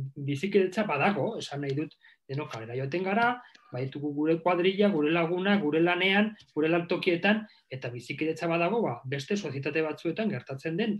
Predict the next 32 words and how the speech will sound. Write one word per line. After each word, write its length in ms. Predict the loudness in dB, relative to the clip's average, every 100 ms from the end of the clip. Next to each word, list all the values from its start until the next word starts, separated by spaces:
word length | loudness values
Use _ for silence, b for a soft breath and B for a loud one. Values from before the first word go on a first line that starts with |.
| -6
antzekoa. 640 | -8 -8 -8 -8 -6 -6 -8 B B B
E, 240 | B -4 0
konfidantza, 720 | -2 2 2 2 2 2 0 -2 -8
ba, 140 | -4 -2
nik 220 | 0 0
ez 40 | 0
dakit 240 | -2 -4 -4
konfidantza 600 | -4 0 -2 -2 -2 -2
hori, 240 | 0 0 -2 -8 _ _ -6
e, 420 | -2 0 2 0
la-, 140 | -2 -2 -2
ongi 240 | 2 2
landuta 320 | 2 -4 -2
dagoen 400 | 0 2 2 0
edo 160 | 0 0
ez, 140 | 0
nik 160 | -2 -6
uste 220 | -2 0
dut 100 | 0
konfidantza 600 | -2 -2 0 0 0 -2
baino 240 | -2 -2 0
gehiago, 400 | 0 2 2 0 -4
baino 240 | -2 0
lehenago 560 | 2 6 6 4 0 -6 B B B -4
badagoela 520 | -2 0 2 4 4
beste 300 | 2 0 -4
pausu 320 | -4 -6 -4
bat, 240 | -2 -4 -8 b b
eta 200 | -8 -2
da 140 | -2 -2 -6 B B _ _ _ -4
ezberdinaren 720 | -4 2 2 4 4 2 2
aitortza. 480 | 0 0 -2 -2